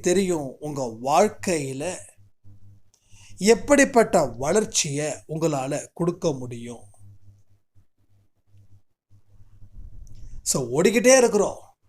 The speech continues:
கிடைக்கல. ஓடக்கூடாத இடத்துல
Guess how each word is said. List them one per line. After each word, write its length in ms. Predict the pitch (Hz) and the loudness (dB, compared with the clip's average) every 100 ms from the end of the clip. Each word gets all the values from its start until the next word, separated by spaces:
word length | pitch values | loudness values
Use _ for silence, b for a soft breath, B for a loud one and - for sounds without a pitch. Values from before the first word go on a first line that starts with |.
| _ _ _ _ _ _ _ - | _ _ _ _ _ _ _ -8
கிடைக்கல. 480 | 196 233 - 175 131 - _ _ _ _ _ _ _ - - _ - _ - - _ _ _ _ _ _ _ _ _ _ _ _ _ _ _ _ _ _ _ - | -4 -4 -8 -12 -12 -18 _ _ _ _ _ _ _ -20 -20 _ -20 _ -20 -20 _ _ _ _ _ _ _ _ _ _ _ _ _ _ _ _ _ _ _ 0
ஓடக்கூடாத 840 | 165 269 294 285 226 262 277 269 262 | 6 6 6 4 4 6 6 6 6
இடத்துல 380 | 220 214 202 | 4 -2 -2